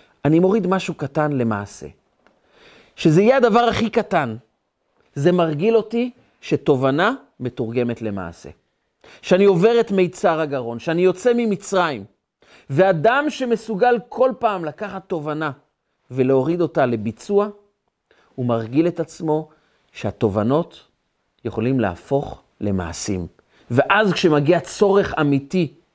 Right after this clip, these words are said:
לשנות, יש לו את הכלים לשנות. יש לו את השריר המספיק חזק שגורם לו לומר, "אתה יכול לשנות, אתה יכול לבצע את מה שאתה צריך."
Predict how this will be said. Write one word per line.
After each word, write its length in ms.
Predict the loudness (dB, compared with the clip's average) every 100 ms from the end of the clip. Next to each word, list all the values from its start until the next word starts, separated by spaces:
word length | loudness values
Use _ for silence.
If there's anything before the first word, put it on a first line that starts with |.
| _ _ -2
לשנות, 640 | 0 2 2 2 -2 -14 _ _ _ _ _
יש 180 | -2 -2
לו 60 | -2
את 80 | -4
הכלים 380 | -4 -4 -2
לשנות. 460 | -4 -8 -10 -12 _ _ _ _ _ -20 -8 0
יש 160 | 2
לו 80 | 2
את 120 | 0
השריר 640 | 0 -2 -4 -2 2 4 4
המספיק 460 | 0 -2 -2 -2
חזק 460 | 0 2 2 0 -2 -14 _ -2
שגורם 480 | 2 4 4 4
לו 100 | 4
לומר, 360 | 4 2 2 0
"אתה 260 | 0 0 2
יכול 460 | 2 -2 0 2
לשנות, 400 | 2 -2 -6 -6
אתה 160 | -6 -6
יכול 280 | -6 -4 -4
לבצע 520 | -2 -6 -4 -2 -2 -4 _ -12
את 80 | -8
מה 120 | -6
שאתה 240 | -6 -8
צריך." 480 | -8 -8 -6 -10 -14